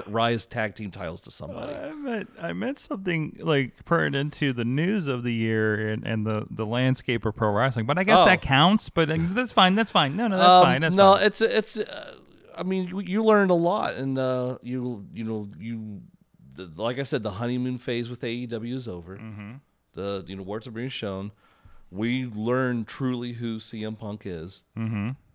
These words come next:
Speaker 1: You know, and, and learned, and, and that's a little bit of, uh, you know, there's other personalities, political and otherwise, you could bring in, but,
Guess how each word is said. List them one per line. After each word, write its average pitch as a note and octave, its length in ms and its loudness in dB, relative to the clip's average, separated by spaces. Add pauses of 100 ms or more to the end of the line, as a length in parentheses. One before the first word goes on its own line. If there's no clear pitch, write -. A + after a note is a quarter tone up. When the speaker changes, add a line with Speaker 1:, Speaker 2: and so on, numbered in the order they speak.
(280)
Speaker 1:
You G2 180 -10
know, F#2 400 -6
and, C3+ 120 -6
and F3 180 -4
learned, A3 320 0
and, F#3 300 -4
and G#3 180 -4
that's A#3+ 180 -4
a C#4+ 40 -10
little B3+ 260 -6
bit E4+ 160 -2
of, E3 240 -4
uh, D3+ 320 2
you C#3+ 100 -6
know, C3+ 120 -2
there's C#3+ 200 -2
other C#3 180 -2
personalities, A#2 1000 -6
political A2+ 640 -8
and G#2+ 100 -8
otherwise, G#2+ 480 -6
you G#2 60 -12
could G2 140 -12
bring G#2 280 -8
in, G#2+ 200 -8
but, G2+ 240 -8